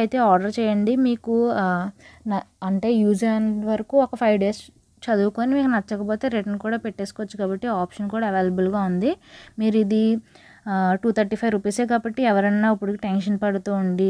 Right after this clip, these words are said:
"అమ్మో, ఇంకా ప్రిపరేషన్ స్టార్ట్ చేయలేదు" అన్న వాళ్ళకి ఇది చాలా యూజ్ అవుతుంది. Only బిట్స్ మీరు సాల్వ్ చేసినా సరే మీకు మంచి మార్క్స్ వస్తాయి.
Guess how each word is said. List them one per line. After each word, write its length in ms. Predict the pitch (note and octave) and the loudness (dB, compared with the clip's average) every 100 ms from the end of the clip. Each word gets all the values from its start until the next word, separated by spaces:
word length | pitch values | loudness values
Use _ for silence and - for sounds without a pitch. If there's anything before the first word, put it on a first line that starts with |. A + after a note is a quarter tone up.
| F#3+ | 2
"అమ్మో, 280 | F3+ F#3 F#3+ | 0 0 0
ఇంకా 220 | F#3+ F#3+ | -2 -4
ప్రిపరేషన్ 640 | F#3 F#3 F#3 F3+ G#3 G3 F#3+ | -4 -4 -2 -4 -2 -2 -2
స్టార్ట్ 340 | G3 - F3 E3+ | -4 -4 -4 -4
చేయలేదు" 300 | G3 F#3 G3 | 0 2 2
అన్న 180 | F#3+ F#3+ | 0 0
వాళ్ళకి 260 | F#3 G3+ | -2 -2
ఇది 160 | A3 A3 | -4 -4
చాలా 240 | A3 F3+ G3 | -2 0 2
యూజ్ 240 | G3+ G3+ G3 | 2 2 2
అవుతుంది. 360 | G3 G3+ G#3 A#3+ | 0 0 0 2
Only 300 | G3+ F#3+ G#3+ | 2 2 2
బిట్స్ 300 | G3 G3 - G#3+ | 2 0 -2 -4
మీరు 200 | G#3 A3 G#3+ | -2 -2 -2
సాల్వ్ 340 | - G#3+ F#3+ G3 | -4 0 2 2
చేసినా 240 | G3+ G#3 | 0 0
సరే 260 | G3+ G3+ G3+ | 0 0 0
మీకు 300 | A3+ G#3+ G#3 | 0 -2 -2
మంచి 280 | A#3+ G3 F#3+ | -4 -4 -4
మార్క్స్ 260 | F#3+ F#3+ G3 | -6 -6 -8
వస్తాయి. 320 | - F3+ A3 | -8 -6 -6